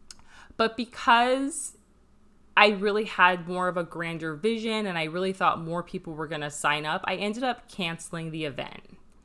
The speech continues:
And a couple people didn't get the notices right away that I had canceled, and so they ended up showing up for the event, which, as you can imagine, they were pretty upset about it. And I just felt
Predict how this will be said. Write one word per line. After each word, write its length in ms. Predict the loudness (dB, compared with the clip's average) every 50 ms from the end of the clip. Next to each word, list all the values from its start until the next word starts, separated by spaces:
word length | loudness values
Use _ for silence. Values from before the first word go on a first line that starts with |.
| _ _ -20 -20 -20 -20 -20 -20 -20 -20 -20 -20 -20 -20 -20 -20 -8 2 4
And 300 | 6 6 6 4 4 2
a 100 | 0 0
couple 320 | 0 -2 -2 0 0 -4
people 340 | -4 -6 -8 -4 0 0 -2
didn't 420 | 0 0 -2 -2 -2 -4 -4 -4 -4
get 260 | -2 -2 -2 -4 -6
the 80 | -6 -4
notices 580 | -2 -2 -2 -2 -4 -6 -6 -6 -8 -8 0
right 180 | 0 0 2 2
away 300 | -2 -2 -2 -2 -2 -2
that 120 | -2 -2
I 100 | -2 -2
had 160 | -2 -4 -6 -10
canceled, 480 | -10 -8 -8 -8 -6 -4 -4 -4 -2 -4
and 100 | -6 -6
so 100 | -6 -4
they 140 | -4 -4
ended 240 | -4 -6 -8 -4 -4
up 140 | -4 -6 -6
showing 440 | -10 -4 -2 0 0 0 -2 -4 -4
up 220 | -4 -6 -6 -10
for 140 | -12 -10 -6
the 100 | -4 -4
event, 400 | -4 -2 0 -2 -2 -2 -4 -6
which, 200 | -8 -8 -6 -6
as 220 | -6 -6 -6 -8
you 100 | -10 -12
can 160 | -10 -10 -8 -4
imagine, 680 | -2 2 2 2 2 2 0 0 0 0 -2 -2 -4 -4
they 160 | -4 -4 -2 -2
were 240 | 0 0 -2 -2
pretty 420 | -4 -6 -8 -8 -6 -6 -4 -6 -6
upset 400 | -6 -8 -8 -6 -4 -4 -4 -4
about 280 | -4 -6 -8 -8 -8
it. 200 | -10 -12 -12 -14 -16 -20 _ _ _ -20 -20 -20 -20 -20 -20 -20 -20 _ _ 4
And 520 | 4 6 6 4 2 0 -2 -4 -4 -8 -12 -14 -20 -20 _ -20 _ -20 6 10
I 220 | 10 10 10 8
just 420 | 2 0 -6 -8 -8 -8 -10 -4 2
felt 540 | 4 6 6 6 4 4 0 -4 -6 -12